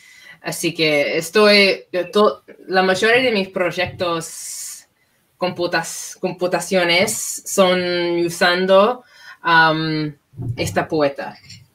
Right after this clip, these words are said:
Gwendolyn Brooks, su corpus de lenguaje. Y eso es porque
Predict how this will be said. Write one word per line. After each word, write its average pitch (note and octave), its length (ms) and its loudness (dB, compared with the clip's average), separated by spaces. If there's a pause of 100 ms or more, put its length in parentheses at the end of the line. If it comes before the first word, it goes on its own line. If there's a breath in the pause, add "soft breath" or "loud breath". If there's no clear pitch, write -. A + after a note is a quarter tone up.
Gwendolyn C#3+ 480 -2
Brooks, - 400 -8
su D#3 600 0
corpus - 840 -2
de E3+ 160 -2
lenguaje. D3+ 640 0 (460 loud breath)
Y F#3 120 4
eso F#3 240 4
es G3+ 140 2
porque F3+ 680 2